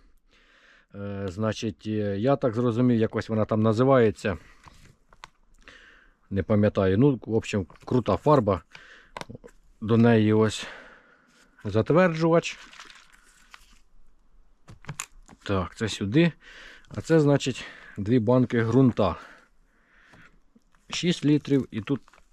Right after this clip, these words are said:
трішки менше, думаю, п'ять, да, п'ятерка. Це, значить, ґрунт під цю фарбу. А це, я так зрозумів, мабуть, розтворитель.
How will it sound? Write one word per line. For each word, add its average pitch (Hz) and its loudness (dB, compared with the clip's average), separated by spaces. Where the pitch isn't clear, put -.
трішки 107 -2
менше, 110 0
думаю, 101 -2
п'ять, 98 -2
да, 98 0
п'ятерка. 98 -8
Це, 101 -2
значить, 95 -2
ґрунт 185 4
під 107 -4
цю 113 -6
фарбу. 156 0
А - -8
це, - -2
я 147 4
так 113 -2
зрозумів, 120 4
мабуть, 101 -2
розтворитель. 104 -4